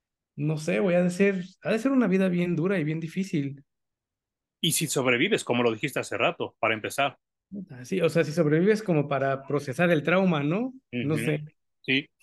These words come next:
Speaker 2: Y vaya, es, y me llama mucho la atención, Jun, que tanto este abuelo como Catalina, como el narco, pues están bien aferrados a la familia. Y es algo que también como que el mundo ve mucho de México, ¿no?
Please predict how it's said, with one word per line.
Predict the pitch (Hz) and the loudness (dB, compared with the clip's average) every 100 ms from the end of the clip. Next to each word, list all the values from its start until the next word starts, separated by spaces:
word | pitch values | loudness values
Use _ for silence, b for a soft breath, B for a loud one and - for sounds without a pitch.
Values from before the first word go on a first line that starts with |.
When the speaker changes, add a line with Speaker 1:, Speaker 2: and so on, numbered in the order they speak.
| - | -4
Speaker 2:
Y | 175 | 0
vaya, | 226 233 - | 2 2 0
es, | 190 - | -2 -4
y | 185 160 | -2 0
me | 175 | 0
llama | 175 254 240 | 0 0 0
mucho | 220 - | -2 -4
la | 175 | -4
atención, | 131 120 - 143 | -4 -8 -6 -6
Jun, | - 175 214 | -4 -6 -6
que | - 135 | -4 -2
tanto | 131 139 123 175 | -2 -2 -2 -2
este | - 208 | 0 -2
abuelo | 180 185 135 120 120 _ _ _ | 0 0 0 0 -2 _ _ _
como | 120 117 110 | -6 -4 -2
Catalina, | 120 123 131 156 135 131 - | -2 0 0 0 -2 -4 -6
como | 123 113 | -8 -6
el | 107 120 | -4 -2
narco, | 151 - 127 120 - _ _ _ _ _ _ _ _ | -2 -2 -2 -2 -2 _ _ _ _ _ _ _ _
pues | 156 151 - | 0 0 -2
están | - 160 180 | -4 -2 0
bien | 202 | -2
aferrados | 208 170 156 190 190 | 0 0 0 0 -2
a | 151 | -4
la | 127 | -4
familia. | - 123 131 202 208 139 - _ _ _ - | -8 -6 -4 -2 -4 -4 -8 _ _ _ -4
Y | 160 | -2
es | 208 | 0
algo | 202 226 | 0 -2
que | 190 | -2
también | - 139 143 175 | -2 -2 -2 -2
como | 208 196 - | -2 -4 -2
que | 135 | -4
el | 131 | -4
mundo | 156 165 160 247 302 _ _ _ - | -2 -2 -2 -2 -4 _ _ _ -2
ve | 160 | 0
mucho | 170 175 180 160 | 0 -2 -2 -4
de | 127 | -2
México, | 156 165 135 127 | -4 -6 -4 -4
¿no? | 120 165 269 | -2 -4 -6